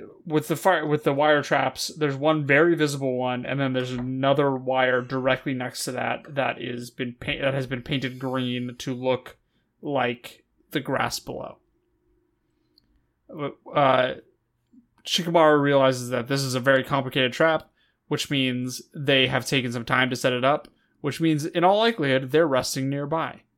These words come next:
'Cause Shikamaru is very smart.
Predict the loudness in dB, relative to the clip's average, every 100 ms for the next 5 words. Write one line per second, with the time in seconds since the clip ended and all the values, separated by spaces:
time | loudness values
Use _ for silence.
0 | _ _ _ _ _ _ _ _ _ _
1 | _ _ _ _ _ _ -6 -2 -2 0
2 | 2 4 4 -2 -6 -8 -14 _ -4 0
3 | 0 -2 -4 -4 -4